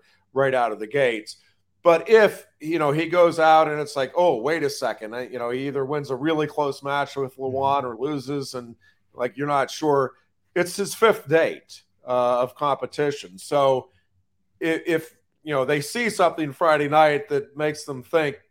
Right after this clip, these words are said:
Speaker 1: "You know what, maybe we got a little carried away,"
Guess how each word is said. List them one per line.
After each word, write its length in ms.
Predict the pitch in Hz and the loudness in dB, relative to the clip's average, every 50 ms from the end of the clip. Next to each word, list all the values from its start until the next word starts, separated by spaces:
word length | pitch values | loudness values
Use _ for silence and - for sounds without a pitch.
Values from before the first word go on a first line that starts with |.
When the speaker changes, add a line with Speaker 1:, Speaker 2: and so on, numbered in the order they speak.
| _ _ | _ _
Speaker 1:
"You 120 | 151 170 | -6 -4
know 100 | 190 180 | -4 -2
what, 400 | 170 165 165 165 160 160 - - - | 0 2 4 4 4 2 -2 -10 -8
maybe 280 | 156 160 165 160 160 | -4 -4 -2 -2 -4
we 100 | 156 147 | -4 -2
got 160 | 143 156 151 147 | -2 0 0 0
a 40 | |
little 220 | 151 151 147 143 139 | -2 -4 -6 -6 -6
carried 300 | - 156 151 143 135 131 | -4 -4 -2 -2 -2 -4
away," 460 | 131 127 143 143 143 135 127 127 123 | -2 -2 0 0 0 0 0 -2 -4